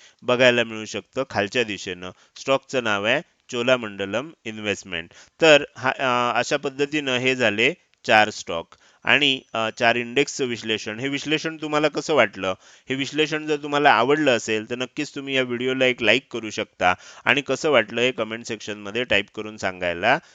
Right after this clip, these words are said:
अजिबात विसरू नका. लक्षात ठेवा, तुमची एक लाईक आणि एक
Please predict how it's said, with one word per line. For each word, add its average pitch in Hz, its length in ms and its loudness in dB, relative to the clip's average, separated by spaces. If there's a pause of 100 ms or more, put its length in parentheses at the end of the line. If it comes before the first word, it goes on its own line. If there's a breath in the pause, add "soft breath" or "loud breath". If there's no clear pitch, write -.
(140)
अजिबात 139 380 -2
विसरू 113 320 -12
नका. 104 260 -2
लक्षात 117 300 -4
ठेवा, 139 260 0
तुमची 127 320 -6
एक 120 160 -2
लाईक 127 340 2
आणि 120 160 -2
एक 117 80 -8